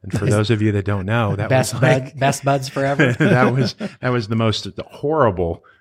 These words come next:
Speaker 1: time of my life, but, uh, we made it through. That was the mortgage meltdown, and most of my real
Speaker 2: Oh.
Speaker 1: estate folks out there probably know that if you've been in business for very long. Um, but yeah, it was tough. But, you know, I learned a lot from that, and I learned a lot more through marketing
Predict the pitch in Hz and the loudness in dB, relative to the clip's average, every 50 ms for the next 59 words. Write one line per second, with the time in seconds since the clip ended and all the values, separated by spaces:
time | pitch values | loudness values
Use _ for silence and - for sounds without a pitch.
0 | _ _ - - 107 95 87 87 90 85 90 90 85 85 80 80 78 80 85 87 | _ _ -2 0 2 2 2 2 0 0 2 2 2 0 0 -2 -4 -6 -6 -8
1 | - - 95 90 85 - 98 92 90 87 90 95 101 104 101 101 104 98 - - | -6 -6 -6 -6 -4 -2 0 2 2 2 2 2 4 4 4 2 2 0 -2 -2
2 | 95 95 92 117 175 156 - 117 110 110 117 110 - 104 101 101 104 104 104 104 | 0 0 0 0 -2 -2 0 2 2 2 2 0 0 -2 0 0 0 2 2 0
3 | 104 - - - _ _ - - - - _ _ _ _ _ - 139 143 143 139 | 0 -2 -6 -10 _ _ -20 -18 -18 -20 _ _ _ _ _ 2 4 4 4 6
4 | 139 131 127 139 170 160 143 139 139 - - 127 127 131 135 135 127 139 131 135 | 4 4 4 4 4 4 4 4 4 4 2 4 4 6 6 4 4 4 2 2
5 | 127 - - 131 123 117 - 131 123 123 - 127 123 127 131 131 - 117 117 117 | 2 2 2 0 0 2 2 2 2 2 2 2 2 2 2 0 0 0 0 0
6 | 123 120 123 120 117 107 - 117 113 110 107 104 107 123 120 95 107 104 92 92 | 0 -2 -2 -2 -2 -2 -4 -4 -2 -2 0 0 -2 -2 -4 -4 -4 -2 -2 -2
7 | 98 113 127 - 110 104 98 101 101 101 98 101 101 95 101 107 101 - - 101 | -2 -4 -6 -6 -6 -4 -2 0 0 2 2 2 0 0 0 -2 -2 -2 -2 -2
8 | 95 98 95 95 95 95 90 95 107 104 _ _ _ _ _ _ _ _ - 95 | 0 0 0 0 0 0 -2 -2 -4 -6 _ _ _ _ _ _ _ _ -6 -4
9 | 95 90 87 85 87 82 - _ _ _ _ _ - 120 123 160 185 156 131 135 | -4 -4 -4 -6 -6 -10 -12 _ _ _ _ _ -4 -2 0 2 2 2 2 0
10 | - - - 160 160 - - - 156 - 170 165 160 156 151 151 156 151 139 131 | -2 -2 -2 -2 -2 0 2 2 2 2 4 4 4 4 4 4 4 4 4 6
11 | 131 131 113 - - - - 113 104 98 98 95 90 - 95 113 110 107 107 113 | 4 4 2 0 -4 -4 -2 -2 0 0 0 -2 -2 -2 -2 -2 0 0 0 2
12 | 123 123 117 107 101 113 113 117 117 117 117 117 110 - - 123 113 117 127 156 | 0 0 0 0 2 2 2 2 2 0 -2 -2 -2 -2 -4 -4 0 0 2 0
13 | 165 - 127 104 90 85 85 | 0 0 -2 -2 -2 -4 -6